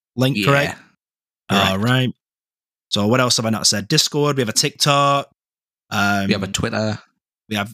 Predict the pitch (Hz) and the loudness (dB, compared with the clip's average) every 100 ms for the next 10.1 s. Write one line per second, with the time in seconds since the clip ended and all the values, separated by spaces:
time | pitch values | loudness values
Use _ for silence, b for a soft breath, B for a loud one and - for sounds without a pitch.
0 | - - - 214 185 120 110 - 104 - | -12 -10 0 2 2 0 -4 -10 -4 0
1 | 139 151 - 135 190 156 143 135 151 143 | 2 2 0 -2 -2 0 0 2 0 0
2 | 139 139 170 - 269 202 143 - - - | 0 0 0 0 2 2 0 -4 -6 -10
3 | _ _ _ _ - - 226 180 131 - | _ _ _ _ -4 0 0 0 0 0
4 | 196 123 - 156 127 110 180 180 175 151 | 0 0 0 0 2 2 2 2 2 -2
5 | - 185 180 170 165 165 165 160 165 160 | 0 0 2 2 2 2 2 2 2 0
6 | - - 131 123 139 131 123 117 110 120 | 0 0 0 0 0 0 0 -2 0 0
7 | - 117 120 120 120 117 - 110 107 107 | 0 2 4 4 2 0 -2 -2 0 2
8 | 107 107 104 107 _ B - _ _ _ | 2 2 0 -4 _ B -14 _ _ _
9 | _ 156 196 107 - 110 110 120 - 117 | _ 0 2 2 0 2 2 2 0 0
10 | 113 | 0